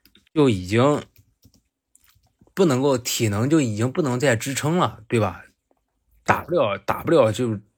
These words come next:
这种双线嘛。在这种情况下，然后，呃，来了佩莱格里诺，来了佩莱格里诺之后，这个人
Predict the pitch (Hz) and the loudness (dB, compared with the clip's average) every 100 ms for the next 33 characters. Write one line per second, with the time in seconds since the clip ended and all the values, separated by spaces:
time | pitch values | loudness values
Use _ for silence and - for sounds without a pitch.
0 | _ - 131 98 - 147 160 180 107 - | _ -4 -4 -4 -4 -2 2 2 2 -4
1 | - - - - 165 165 240 135 110 104 | -20 -20 -6 4 4 4 0 0 -2 -6
2 | 101 98 95 - _ _ 110 135 170 160 | -6 -6 -8 -12 _ _ 2 6 6 6
3 | 120 _ - - _ _ - - 123 120 | 2 _ -20 -20 _ _ -16 -6 -2 -2
4 | - - 113 117 156 165 170 131 135 127 | -6 -2 4 6 4 2 4 4 4 2
5 | 123 104 123 - - _ - 135 170 180 | -2 -4 -6 -10 -20 _ 0 4 4 4
6 | 170 160 156 143 120 131 127 104 147 131 | 6 6 4 0 2 2 2 0 -2 0
7 | 107 107 _ - 175 120 95 92 101 113 | -2 -6 _ 2 4 4 0 -4 -8 -10
8 | - | -12